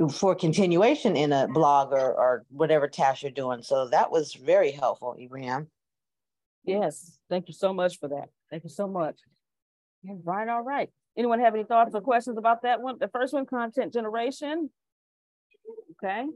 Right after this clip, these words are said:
Speaker 2: All right. So the next tool, A I can use your blog, content curation. We talked about it earlier. The algorithms, uh, A I algorithms can help bloggers, um,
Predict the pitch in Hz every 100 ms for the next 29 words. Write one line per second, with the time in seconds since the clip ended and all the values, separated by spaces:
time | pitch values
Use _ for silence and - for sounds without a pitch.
0 | 240 _ _ _ _ _ _ _ 196 208
1 | 269 262 _ _ - 320 - _ _ _
2 | 220 262 320 392 - 285 214 226 285 _
3 | _ _ 311 311 277 294 _ _ _ -
4 | 202 190 185 196 196 _ - _ - 196
5 | 202 208 208 190 190 180 208 220 233 277
6 | 285 _ _ _ _ _ _ _ _ -
7 | 302 311 320 269 330 285 226 202 180 190
8 | 180 220 254 247 208 185 240 _ _ _
9 | _ - - 202 220 214 196 180 190 214
10 | - - 147 190 175 185 190 185 185 180
11 | - 165 170 170 117 175 170 170 180 -
12 | _ _ _ _ _ _ _ _ - 175
13 | 156 151